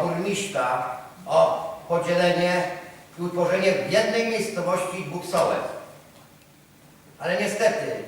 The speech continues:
niektórzy radni nie potrafili nawet przyjść na sesję, a niektórzy potrafili sprzeciwić się. I upadło to. I przez to tak to wszystko kuleje. A my się czujemy, mieszkańcy tej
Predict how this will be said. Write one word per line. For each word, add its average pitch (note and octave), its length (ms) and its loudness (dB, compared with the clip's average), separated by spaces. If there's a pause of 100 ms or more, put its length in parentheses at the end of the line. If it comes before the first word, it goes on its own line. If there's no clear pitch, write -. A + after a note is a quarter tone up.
(100)
niektórzy F#3+ 480 0
radni E3 480 2 (640)
nie F#3 80 -4
potrafili F#3+ 540 0
nawet F3 240 2
przyjść F3 380 -2
na D#3+ 160 2 (580)
sesję, - 500 0 (320)
a - 40 -6
niektórzy B3 380 -2
potrafili G#3 480 -2 (920)
sprzeciwić A#3 540 -6
się. - 140 -12 (720)
I F#3+ 60 -8
upadło - 420 0 (180)
to. - 120 -6 (240)
I - 20 -18
przez G3+ 340 0
to G3 400 2
tak D#3+ 180 -4
to E3+ 80 -2
wszystko - 340 -4
kuleje. C3+ 460 -2 (800)
A D#3+ 60 -6
my G3+ 120 -2
się G3+ 120 -2
czujemy, F#3+ 640 2
mieszkańcy F3 500 0
tej F#3 260 0